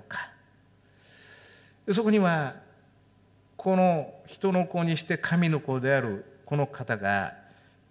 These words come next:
十字架におかかりになるということがすでに含まれている。それゆえそれは正しいということになる。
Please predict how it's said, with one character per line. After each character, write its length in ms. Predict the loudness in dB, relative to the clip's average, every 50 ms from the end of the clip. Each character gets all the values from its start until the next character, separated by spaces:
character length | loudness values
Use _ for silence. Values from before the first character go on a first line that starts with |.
| -10
十 400 | -4 0 2 4 4 4 4 4
字 200 | 4 2 2 0
架 180 | 0 0 0 2
に 120 | 4 4
お 100 | 2 2
か 160 | 0 -2 -4
か 120 | -2 -2 -2
り 120 | -2 0
に 60 | 0
な 80 | 0 -2
る 80 | -2 -4
と 100 | -6 -6
い 20 |
う 60 | -6 -6
こ 100 | -8 -8
と 100 | -8 -6
が 100 | -6 -6
す 200 | -6 -6 -4 -4
で 140 | -2 0
に 120 | 2 2 0
含 280 | 0 -2 -4 -2 0
ま 100 | 0 0
れ 100 | 0 -2
て 120 | -4 -6 -10
い 40 | -12
る。 80 | -14 -18 -20 _ _ _ _ _ _ _ -20 -20 -20 _ _ -20 -20 _ _ _ _ -20 _
そ 200 | -4 0 2 2
れ 120 | 2 2 2
ゆ 120 | 2 2
え 60 | 0
そ 160 | 0 0 0
れ 120 | 0 2 2
は 320 | 2 2 0 0 0 -2 -6 -12 -16 -10
正 360 | -8 -4 -2 0 -2 0 -2
し 320 | -4 -4 -4 -4 -4 -4
い 40 | -4
と 200 | -6 -6 -6 -4
い 60 | -4
う 60 | -4 -4
こ 140 | -6 -8
と 80 | -6 -6
に 120 | -6 -6
な 80 | -6 -10
る。 100 | -16 -20